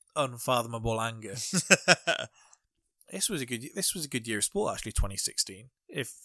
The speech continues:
Speaker 1: uh, like, shocks, you had the Ice-, Iceland shocking Euros, you had, um, McGregor and Nate go for five rounds in what was voted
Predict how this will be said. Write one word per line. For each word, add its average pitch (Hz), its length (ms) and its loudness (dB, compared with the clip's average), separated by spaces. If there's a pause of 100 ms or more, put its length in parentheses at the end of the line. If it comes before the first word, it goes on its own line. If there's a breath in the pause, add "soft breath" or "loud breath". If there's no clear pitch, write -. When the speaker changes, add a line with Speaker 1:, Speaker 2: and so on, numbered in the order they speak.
Speaker 1:
uh, 117 220 -2
like, 107 300 -8 (100)
shocks, - 520 -2
you 123 100 0
had 110 140 -2
the 117 80 -6
Ice-, 151 380 0
Iceland 160 420 0
shocking 120 560 -2
Euros, 139 460 0 (540 soft breath)
you 120 220 -2
had, 113 340 4
um, 107 420 -2 (340)
McGregor 139 460 4
and 123 100 -2
Nate 135 240 0
go 123 120 0
for 117 120 -2
five 113 400 2
rounds 127 600 2 (100)
in 117 300 -2 (420)
what 120 180 -4
was 107 120 -6
voted 110 380 -2